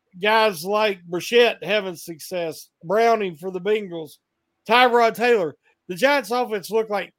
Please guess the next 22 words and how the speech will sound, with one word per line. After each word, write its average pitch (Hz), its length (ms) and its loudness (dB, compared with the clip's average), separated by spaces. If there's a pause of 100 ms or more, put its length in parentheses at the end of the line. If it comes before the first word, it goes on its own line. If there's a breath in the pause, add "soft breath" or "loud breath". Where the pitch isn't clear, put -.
(120)
worse 233 340 4
than 214 120 -4
the 180 60 -10
Steelers 196 540 -2 (540)
all 247 360 6
year 220 200 -2
long. 196 380 -4 (580)
Tyrod 247 460 2
Taylor 247 380 -4
comes 185 240 -10
in 196 180 -4
and 185 100 -12
they 247 180 -4
start 233 320 -6
to 202 80 -16
play 254 260 -4
better. 160 340 -6 (500)
They 220 160 2
start 226 340 -4
to 185 60 -16
score 226 300 -4
points. 220 420 -6